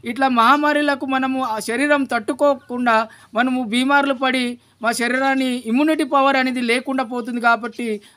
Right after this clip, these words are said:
మా శరీరంలో ఆ ఇమ్యూనిటీ పవర్ లేకుండా మనకు రోగాలు అనేది వస్తున్నాయి సార్. దీంట్లో హెల్తీ వస్తువులు, ప్రొడక్ట్స్, తర్వాత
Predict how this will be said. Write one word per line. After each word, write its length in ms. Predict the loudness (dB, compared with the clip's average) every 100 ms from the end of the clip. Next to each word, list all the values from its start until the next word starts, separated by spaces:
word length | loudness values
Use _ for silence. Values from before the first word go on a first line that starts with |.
| -4
మా 120 | -4
శరీరంలో 720 | -2 -4 -2 -2 -2 -4 -6 -10 _ _ 0
ఆ 160 | 2
ఇమ్యూనిటీ 340 | 2 0 0 -2
పవర్ 340 | -2 -2 -2
లేకుండా 580 | -2 -4 0 2 2 2 -6 -10 -2
మనకు 440 | 0 0 0 2
రోగాలు 380 | 2 2 4 2
అనేది 200 | 0 -2
వస్తున్నాయి 380 | -4 -4 -4 -4
సార్. 180 | -6 -8 _ -10
దీంట్లో 400 | 0 0 2 2
హెల్తీ 400 | 2 2 0 0
వస్తువులు, 580 | 2 0 0 -2 -2 -4 -10 _ _
ప్రొడక్ట్స్, 580 | -4 0 -2 -2 -2 -2 -4 _ _ -4
తర్వాత 580 | 0 2 2 4 4